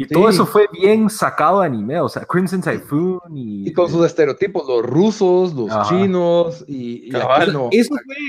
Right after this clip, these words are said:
Speaker 1: eso fue, hay un, hay un Gundam que se llama G Gundam,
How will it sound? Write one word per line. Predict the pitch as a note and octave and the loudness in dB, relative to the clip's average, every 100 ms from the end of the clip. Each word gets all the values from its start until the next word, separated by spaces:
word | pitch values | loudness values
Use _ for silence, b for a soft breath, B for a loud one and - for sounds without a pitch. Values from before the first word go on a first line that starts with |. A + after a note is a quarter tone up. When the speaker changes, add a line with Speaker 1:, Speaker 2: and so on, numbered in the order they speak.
| - | -2
Speaker 1:
eso | F#3 F#3+ A#3+ | -2 0 -2
fue, | A3 G#3+ G#3+ | 2 2 2
hay | D#3 F#3+ | 0 0
un, | G#3 G3 | -2 -2
hay | D3 F3 | -2 -2
un | F3+ B2+ | -2 0
Gundam | C3 F3+ E3+ E3+ C3+ G2 | 0 0 -2 -4 -6 -12
que | B2+ | -12
se | B2 | -10
llama | A#2+ C3+ | -6 -6
G | A2 C3 C3+ | -4 -6 -4
Gundam, | B2+ C#3+ D3+ A2 G#2+ | 0 0 0 -2 -2